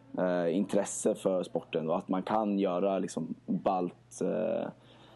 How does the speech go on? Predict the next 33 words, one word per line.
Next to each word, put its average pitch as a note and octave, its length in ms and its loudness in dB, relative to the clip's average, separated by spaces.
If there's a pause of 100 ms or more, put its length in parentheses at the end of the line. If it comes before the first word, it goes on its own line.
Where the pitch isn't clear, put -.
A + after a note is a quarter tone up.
(160)
ballt G2 340 0
content G2 600 0
utav G2+ 360 4
sporten, - 540 -6
eh, D#2 240 -2
som E2 500 0
kan F#2 120 0
vara G2 100 2
värdefullt G2 600 0
i F#2 160 2
media, F2 680 0 (340)
i - 100 -2
mediaformat, G2 720 2
liksom. - 200 -12 (640)
Eh, E2 580 0 (380)
så, A2 420 2
eh, G#2 720 2 (140)
men A2+ 240 2
Nisse B2+ 300 2
var C3 180 2
det G2 60 0
ju G2 60 0
mer, F2 400 -2
eh, F#2 220 0
lyfta F#2+ 280 -2
upp - 200 -6
sporten, G2 640 -2
liksom, - 360 -6
eh, E2+ 420 -2
eller G#2+ 340 2
lyfta G2+ 380 -2
upp, - 300 -4
eh, F2 480 0